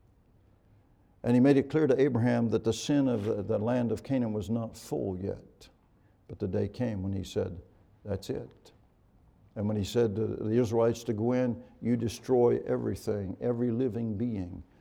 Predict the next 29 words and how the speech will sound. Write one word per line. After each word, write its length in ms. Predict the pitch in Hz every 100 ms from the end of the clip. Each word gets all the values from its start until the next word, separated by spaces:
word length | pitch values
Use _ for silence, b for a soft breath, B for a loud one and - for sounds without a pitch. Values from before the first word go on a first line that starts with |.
| b
You 160 | - 107
wipe 380 | 92 107 113 -
them 160 | 107 104
out 460 | 110 101 - - - _ _ b b b b b
because 380 | - 110 101
they've 160 | 104 113
had 200 | 117 131
their 120 | 117
time." 420 | 107 - - - - - - B B B
You 100 | 214
ever 160 | 196
read 220 | 151 160
in 80 | 160
Scripture 420 | - 151 - 175
that 460 | 143 117 113 - 110
they 120 | 110
had 220 | 107 113
the 80 | 113
knowledge 380 | 113 113 117 110
of 100 | 98
God 240 | 101 104
in 160 | 113 104
Canaan? 500 | - 107 101 139 147 - - - _ _ b b b b b b b b -
There 140 | 117
was 140 | 117
Melchizedek, 720 | 117 127 131 147 110 104 101 104
the 60 |
high 200 | 98 107
priest. 640 | 104 - 110 104 - -